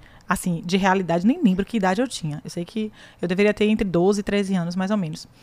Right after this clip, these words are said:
Foi quando meu pai teve a oportunidade de dar uma casa de presente pra um dos filhos. E pasme, ele, entre escolher o filho, homem, ou a filha,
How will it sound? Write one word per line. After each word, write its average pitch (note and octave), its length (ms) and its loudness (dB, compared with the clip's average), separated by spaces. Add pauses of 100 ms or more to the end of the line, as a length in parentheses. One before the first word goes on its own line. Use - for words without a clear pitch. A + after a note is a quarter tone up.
(260)
Foi G3 100 0
quando A3+ 140 6
meu A#3+ 100 4
pai A#3 120 4
teve A#3 120 4
a - 40 6
oportunidade A3+ 360 4
de A3 80 -4
dar A3+ 140 6
uma B3+ 120 4
casa C4 380 6
de - 60 -8
presente A3 580 4
pra A#3+ 220 6
um A#3 40 8
dos A#3+ 200 2
filhos. G#3 440 -4 (600)
E A3+ 80 -2
pasme, G3+ 580 4 (380)
ele, G3 400 2
entre F#3+ 260 0
escolher F3+ 480 0
o G3 80 -4
filho, C#4 460 2
homem, A#3+ 380 8 (380)
ou G3+ 120 6
a G3+ 60 6
filha, A#3+ 460 4